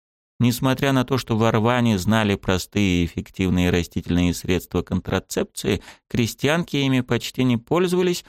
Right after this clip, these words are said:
и рождаемость обеспечивали высокую, то есть, сохранив жизни крепостных и сервов в следующем году – граф Приарский столкнется с необходимостью более масштабных продовольственных закупок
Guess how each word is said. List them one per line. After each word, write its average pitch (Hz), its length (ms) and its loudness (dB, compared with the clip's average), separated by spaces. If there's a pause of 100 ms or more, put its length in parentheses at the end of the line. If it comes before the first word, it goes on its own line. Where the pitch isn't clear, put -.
(340)
и 135 80 2
рождаемость 139 760 0
обеспечивали 120 760 0
высокую, 87 960 0 (300)
то - 80 0
есть, 95 180 0
сохранив 90 580 0
жизни 82 360 0
крепостных - 720 -4
и 87 60 -2
сервов 80 640 -4 (240)
в - 60 -16
следующем 82 720 -2
году – 95 560 0 (440)
граф 92 380 0
Приарский 104 560 -2
столкнется 101 640 -2
с - 100 -8
необходимостью 95 800 0
более 110 320 0
масштабных 80 960 -2 (300)
продовольственных 80 840 0
закупок - 680 -4